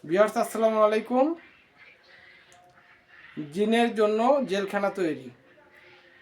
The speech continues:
তো আমি পুরো পৃথিবীতে কাজ করি, কারো যদি কোনো কাজের দরকার হয়, স্বামী স্ত্রীর অমিল, পুরুষত্ব দুর্বল, বউয়ের বাচ্চা কাচ্চা হয় না, যে কোনো রোগ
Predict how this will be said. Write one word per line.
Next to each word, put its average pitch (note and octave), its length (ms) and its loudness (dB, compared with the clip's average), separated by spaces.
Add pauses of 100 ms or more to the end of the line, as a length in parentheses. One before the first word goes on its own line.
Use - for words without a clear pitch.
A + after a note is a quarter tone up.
(720)
তো G#3 80 6
আমি G#3+ 200 6
পুরো A3+ 300 0
পৃথিবীতে A3+ 500 -2
কাজ G#3 240 2
করি, G#3+ 280 -2
কারো G#3 360 2
যদি G#3 200 -4
কোনো G3+ 220 -4
কাজের F#3+ 400 -2
দরকার F#3+ 360 -2
হয়, G3 140 2
স্বামী F#3 380 -6
স্ত্রীর F#3+ 380 -6
অমিল, F#3+ 420 -2 (2250)
পুরুষত্ব G3+ 500 -4
দুর্বল, G3 580 -2
বউয়ের F#3 220 -4
বাচ্চা F#3 340 -4
কাচ্চা F3+ 320 -6
হয় F#3 160 -2
না, G3+ 160 0
যে A#3+ 200 -2
কোনো C4 280 2
রোগ F#3+ 220 2